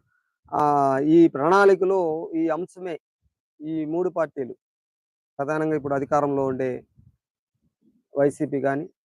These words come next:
ఇంకా ఈ పదేళ్లలో ఐదేళ్లు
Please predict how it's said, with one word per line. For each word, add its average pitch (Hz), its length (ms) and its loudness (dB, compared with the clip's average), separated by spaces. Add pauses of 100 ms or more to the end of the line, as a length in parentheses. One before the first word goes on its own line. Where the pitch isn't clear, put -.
(1200)
ఇంకా 160 280 2
ఈ 180 200 10
పదేళ్లలో 180 680 6
ఐదేళ్లు 170 800 2